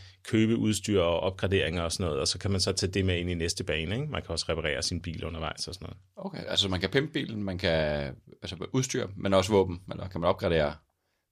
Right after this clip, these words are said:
Speaker 2: den der raket
Speaker 1: Ja.
Speaker 2: affyringsting der, eller,
Speaker 1: Yes,
Speaker 2: eller er
Speaker 1: man
Speaker 2: det
Speaker 1: kan, man
Speaker 2: okay.
Speaker 1: kan jo opgradere fra, øh, sådan et home, eller fra den almindelige til et homing-missil.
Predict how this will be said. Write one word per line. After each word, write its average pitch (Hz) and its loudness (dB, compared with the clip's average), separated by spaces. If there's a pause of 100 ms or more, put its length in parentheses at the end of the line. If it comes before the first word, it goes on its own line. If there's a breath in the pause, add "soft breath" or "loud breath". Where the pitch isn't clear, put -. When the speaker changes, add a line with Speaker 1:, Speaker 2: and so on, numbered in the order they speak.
(160)
Speaker 2:
den 82 -6
der 80 0
raket - -2 (1080 loud breath)
Speaker 1:
Ja. 107 4
Speaker 2:
affyringsting 82 0
der, 80 -2
eller, 101 2
Speaker 1:
Yes, 131 6
Speaker 2:
eller 82 4
er - 4
Speaker 1:
man - 4
Speaker 2:
det - 0
Speaker 1:
kan, 113 2 (100)
man 110 0
Speaker 2:
okay. 113 2
Speaker 1:
kan 104 6
jo 98 6
opgradere 107 4
fra, 85 0
øh, 78 -2 (320)
sådan 90 -2
et 80 -2
home, 101 4
eller 85 -2
fra - -2
den 85 -2
almindelige 131 2
til 101 2
et 90 -2
homing-missil. 113 0